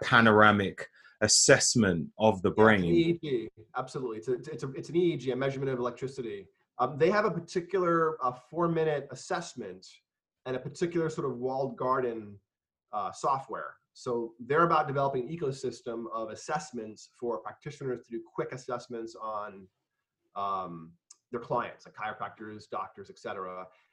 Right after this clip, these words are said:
Speaker 2: And a lot of their assessments are focused on the E R P. There's an, a, an evoked thing in the brain called the P three hundred, little wave that happens three hundred milliseconds after you see something interesting that you wanna notice. It's an attention thing. And so you can look at the P three hundred in terms of how big it is and how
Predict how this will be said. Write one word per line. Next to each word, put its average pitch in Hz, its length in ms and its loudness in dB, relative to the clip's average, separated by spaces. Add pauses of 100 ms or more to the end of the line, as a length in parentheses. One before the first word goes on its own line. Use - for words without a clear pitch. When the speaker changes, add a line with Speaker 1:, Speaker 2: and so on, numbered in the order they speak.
Speaker 2:
And 131 140 -4
a - 20 -2
lot 143 280 6
of 170 80 2
their 160 100 2
assessments 131 580 -6
are 123 140 -6
focused 127 420 -8
on 117 220 -4
the 113 180 -10
E 135 60 -4
R 110 280 -4
P. 175 220 -2
There's 113 120 -6
an, 110 80 -8
a, 110 420 -12
an 117 60 -6
evoked 147 400 -2
thing 139 120 -6
in 123 60 -4
the 113 60 -6
brain 131 280 -2
called 117 200 -8
the - 40 -16
P 156 220 -10
three 131 160 -8
hundred, 117 320 -6 (400)
little 135 240 0
wave 139 240 2
that 135 80 -4
happens 131 340 -2
three - 160 -6
hundred 135 180 -2
milliseconds 123 440 -4
after 117 240 -6
you 110 40 -12
see 160 200 -6
something 127 320 -6
interesting 117 600 -10
that - 200 -20
you 110 80 -8
wanna 117 240 -2
notice. 107 500 -10 (280)
It's - 80 -20
an - 60 -6
attention 127 480 -6
thing. 82 180 -12 (540)
And 123 80 -6
so 151 120 -6
you 147 80 -6
can 151 140 -4
look 165 120 6
at 170 80 -6
the 147 80 0
P 156 220 -4
three 139 180 -4
hundred 151 360 0
in 135 60 -6
terms 127 140 -6
of 123 60 -6
how 123 100 0
big 135 260 -2
it 156 60 2
is 165 380 4 (240)
and 120 160 -4
how 139 140 4